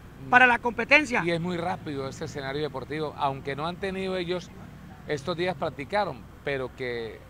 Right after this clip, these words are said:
Speaker 2: Es
Speaker 1: va a
Speaker 2: más
Speaker 1: ser
Speaker 2: peligroso la caída
Speaker 1: Sí,
Speaker 2: frente al
Speaker 1: claro,
Speaker 2: tema de
Speaker 1: es rápido ese campo deportivo, es muy liso.
Speaker 2: Y está peleando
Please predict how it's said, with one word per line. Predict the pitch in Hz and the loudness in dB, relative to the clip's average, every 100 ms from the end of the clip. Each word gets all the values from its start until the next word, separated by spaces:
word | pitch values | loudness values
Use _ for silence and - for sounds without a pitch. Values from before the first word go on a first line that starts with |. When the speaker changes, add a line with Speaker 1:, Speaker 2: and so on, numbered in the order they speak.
| - | 2
Speaker 2:
Es | 240 | 8
Speaker 1:
va | |
a | 262 | 8
Speaker 2:
más | 285 | 8
Speaker 1:
ser | 196 | 8
Speaker 2:
peligroso | 294 254 269 262 | 6 6 6 8
la | 277 | 6
caída | 277 233 247 277 | 8 6 8 6
Speaker 1:
Sí, | 294 262 | 6 4
Speaker 2:
frente | 262 233 | 4 4
al | |
Speaker 1:
claro, | 214 254 | 6 6
Speaker 2:
tema | 254 269 | 6 8
de | 262 233 | 8 6
Speaker 1:
es | 151 | 2
rápido | 165 170 131 127 | 0 -2 -4 -6
ese | 139 | -4
campo | 135 131 135 | -4 -4 -4
deportivo, | 127 107 101 127 113 - - - | -8 -8 -8 -8 -8 -12 -14 -10
es | - 156 | -4 -2
muy | 190 | -2
liso. | 185 156 - - - | -4 -4 -10 -14 0
Speaker 2:
Y | 277 | 6
está | 262 254 | 8 8
peleando | 240 294 294 294 302 | 6 8 8 6 4